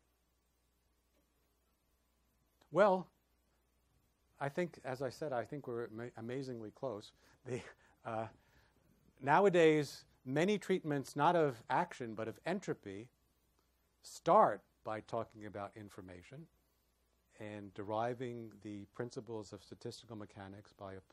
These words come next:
applying information concept, information theoretic concepts to, uh, mechanics. And, uh, in that way, you learn that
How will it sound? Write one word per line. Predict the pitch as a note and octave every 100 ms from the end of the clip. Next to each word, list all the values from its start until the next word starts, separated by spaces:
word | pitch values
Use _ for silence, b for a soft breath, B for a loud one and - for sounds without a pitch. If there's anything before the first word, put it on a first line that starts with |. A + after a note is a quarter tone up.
| _ _
applying | - A2 A2 A2 A2
information | B2 - A2+ G#2+ A2 G#2+ G2+ - b b b -
concept, | A#2 A2 G#2 G2+ G#2 _ _ -
information | C#3+ C#3 A#2+ B2 B2+ B2 A2+
theoretic | A#2 G#2+ G#2+ G2+
concepts | - A2 A2 G#2 G2 - _ b b -
to, | B2 A2 G#2+ _ -
uh, | G2+ F#2 - _ b b b
mechanics. | - - F#2+ A#2+ F3 - _ b b b b b _ -
And, | C#3+ D3+ D3+ D3 - -
uh, | B2+ C3+ C3 -
in | B2+ B2+
that | C#3+ E3
way, | B2+ A2+ A2+ C3+ -
you | B2+ A#2+
learn | C3 C3
that | B2+